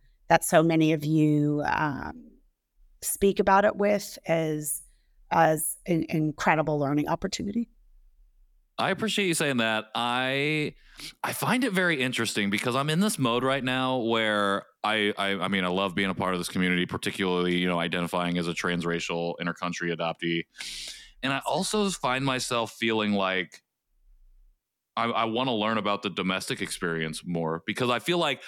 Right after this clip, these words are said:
Speaker 2: I wouldn't even ca-, I wouldn't even necessarily consider it more. I, I like the metaphor, e-, and, and, and I'm also thinking about it as, like, it's just a different part of the earthquake. It's not, I don't feel like it's necessarily exponentially different, but if that,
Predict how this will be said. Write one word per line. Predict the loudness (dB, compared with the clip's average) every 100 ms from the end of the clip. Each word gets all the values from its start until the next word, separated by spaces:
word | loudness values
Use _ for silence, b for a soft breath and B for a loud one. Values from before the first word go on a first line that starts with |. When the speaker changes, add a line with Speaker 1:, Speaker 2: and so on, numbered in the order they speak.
| B
Speaker 2:
I | -4 -2
wouldn't | -2 -2
even | -2 -4 -6
ca-, | -8 -4
I | -2
wouldn't | 0 2 4
even | 2
necessarily | 0 -2 -2 0 2 2
consider | 2 0 2 2 2
it | 4 2 -2
more. | 0 2 2 2 2 0 -2 -8 -20 -20 -20 _ _ _ _
I, | -4 -4 -14 _ _ _ _ -4
I |
like | 0 0 -2
the |
metaphor, | -2 -2 -2 -2 -2 -4 -8 _ -20 -6
e-, | -2 0
and, | 0 0 0
and, | 0 0
and | 0
I'm | 0
also | 0 0 -2
thinking | -2 -2 -2
about | -2 0
it | 0
as, | -2 -2
like, | -2 -4 -8 B B B
it's | -4
just | -2 -2
a | -4 -6 -2
different | -2 -2 -6 -4
part | -2 -2
of | 0
the | 0
earthquake. | -2 -4 -8 -8 -12 _ _ _ -6
It's | -4 -2 -2
not, | 0 0 -2 -2
I | -2
don't | -2 -4
feel | -2 0
like | 0 -2
it's | -4 -4
necessarily | -4 -2 0 0 -2
exponentially | -4 -4 -4 -2 -6 -4
different, | -4 -4 -2
but | 0 0
if | 0
that, | -2 -4